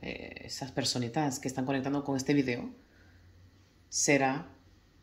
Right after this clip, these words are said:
para esas personas que resuene en ese momento.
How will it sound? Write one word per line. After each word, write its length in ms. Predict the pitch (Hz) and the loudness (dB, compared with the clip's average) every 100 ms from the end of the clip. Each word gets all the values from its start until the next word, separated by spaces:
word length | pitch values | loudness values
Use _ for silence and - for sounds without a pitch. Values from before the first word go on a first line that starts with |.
| - _ _ _ _ _ - - - | -20 _ _ _ _ _ -20 -20 2
para 300 | 143 131 131 | 4 4 0
esas 200 | 131 - | -2 -2
personas 360 | 135 - 131 | -2 -2 -4
que 140 | 127 131 | -2 -2
resuene 400 | 120 - - - - _ _ - | -2 -4 -8 -14 -20 _ _ -4
en 140 | 143 | -2
ese 100 | 127 | 0
momento. 560 | 139 127 117 113 107 | 2 0 0 -4 -8